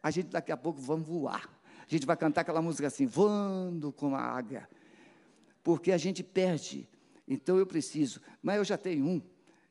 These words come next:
e eu tô, eu tenho que primeiro liberar ele. Na verdade, ele já me liberou há muito tempo. Eu fui uma vez lá e não voltei mais. Eu tive vertigem. Fiz uns exercícios tão fortes que eu tive vertigem.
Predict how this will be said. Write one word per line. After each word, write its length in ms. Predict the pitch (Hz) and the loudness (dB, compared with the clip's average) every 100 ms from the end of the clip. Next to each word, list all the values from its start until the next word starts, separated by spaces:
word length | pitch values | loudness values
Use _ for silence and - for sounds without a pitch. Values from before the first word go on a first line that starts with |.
| - | -2
e 40 | |
eu 100 | 139 | 0
tô, 260 | 131 - 151 | 0 -2 -4
eu 120 | - | -2
tenho 200 | 143 160 | -4 -4
que 60 | 151 | -6
primeiro 380 | - 123 151 139 | -6 -2 -2 -2
liberar 360 | 135 123 113 | -2 -4 -4
ele. 240 | 98 120 - - - _ _ _ _ _ _ _ _ - | -8 -10 -12 -20 -20 _ _ _ _ _ _ _ _ -8
Na 100 | 131 | -2
verdade, 480 | 127 113 139 123 | -2 0 0 2
ele 140 | 156 147 | 0 2
já 100 | 131 | 2
me 140 | 127 | 2
liberou 340 | 127 127 123 131 | 2 2 4 4
há 20 | |
muito 220 | 131 117 | 2 0
tempo. 420 | - 156 120 - - - - | 0 0 0 -6 -18 -20 -6
Eu 120 | - 139 | 0 0
fui 240 | - 170 | 2 6
uma 320 | 226 285 185 | 8 8 4
vez 240 | 135 170 135 | 4 2 4
lá 360 | 143 160 131 - - - | 2 0 -2 -16 -14 0
e 140 | 143 | 4
não 140 | 151 | 4
voltei 320 | 139 135 - 127 | 4 2 2 0
mais. 160 | 147 | 0
Eu 100 | 190 | -2
tive 260 | - 226 190 | -2 -2 2
vertigem. 600 | 196 135 - 277 233 - - - _ _ _ _ _ _ - - - - - _ | 0 0 -2 0 0 -2 -16 -20 _ _ _ _ _ _ -20 -20 -20 -20 -20 _
Fiz 240 | - 214 202 | 0 2 4
uns 140 | 208 | 6
exercícios 580 | 208 185 170 - 202 156 | 6 6 2 2 0 2
tão 140 | 220 | 2
fortes 260 | 208 190 185 | 4 2 2
que 80 | 185 | 0
eu 40 | |
tive 200 | 180 180 | -2 -4
vertigem. 720 | 147 139 - - 135 - - | -2 -2 -2 -2 -2 -2 -14